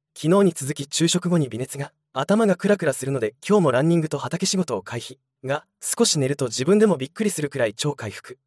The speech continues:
おお、頭すっきり体も軽い。それに伴いモチベーションもアップ。やはり普段からこの状態でないと。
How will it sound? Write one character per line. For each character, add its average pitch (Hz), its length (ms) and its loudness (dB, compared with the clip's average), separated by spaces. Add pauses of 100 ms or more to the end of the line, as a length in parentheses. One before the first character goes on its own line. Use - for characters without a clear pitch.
(120)
お 135 80 -4
お、 139 220 -6 (220)
頭 175 300 2
す - 140 -4
っ - 60 -20
き 233 120 -4
り - 80 2
体 135 240 -2
も 135 100 -2
軽 131 220 -8
い。 143 100 -18 (240)
そ - 160 -4
れ 170 80 4
に 202 80 4
伴 185 300 4
い 143 40 0
モ 120 140 -2
チ - 100 -2
ベ 226 100 6
ー - 20 4
シ 175 120 2
ョ 151 40 0
ン 127 40 -4
も 101 140 -6
ア 135 40 -6
ッ - 80 -20
プ。 - 140 -12 (220)
や 139 160 4
は 202 100 2
り 190 80 4
普 185 140 -4
段 190 140 4
か 143 100 -2
ら 104 80 -2
こ 123 140 -8
の 156 80 2
状 180 120 2
態 185 160 2
で 180 100 2
な 170 80 0
い 160 40 -2
と。 - 180 -14